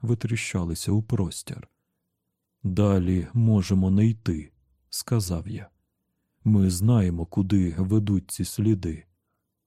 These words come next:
Нагору, туди, де живуть сільчаники». «Рано», — заперечив Джеймі. «Роланде, поглянь но сюди. Ти такого ще не бачив».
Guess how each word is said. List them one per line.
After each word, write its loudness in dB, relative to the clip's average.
Нагору, 0
туди, 2
де 0
живуть 0
сільчаники». -2
«Рано», — 2
заперечив 0
Джеймі. -2
«Роланде, 4
поглянь 2
но 2
сюди. -2
Ти 2
такого 2
ще 0
не 4
бачив». -4